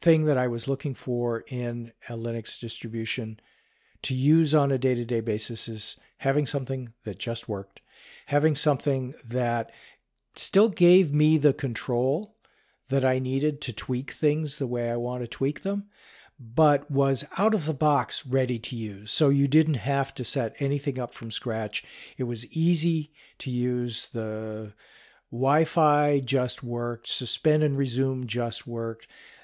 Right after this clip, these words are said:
The video driver just worked. And for a long time, Linux Mint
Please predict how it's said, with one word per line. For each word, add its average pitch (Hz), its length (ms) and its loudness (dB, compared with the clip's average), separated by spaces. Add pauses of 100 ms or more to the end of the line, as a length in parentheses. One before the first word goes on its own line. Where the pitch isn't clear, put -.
(120)
The 113 880 -4
video 156 520 4
driver 139 460 2
just 117 340 -4
worked. 120 380 -4 (440)
And 117 640 -4 (680)
for 165 560 4
a 151 60 2
long 170 360 4
time, 175 500 -2
Linux 139 360 -2
Mint 131 360 -6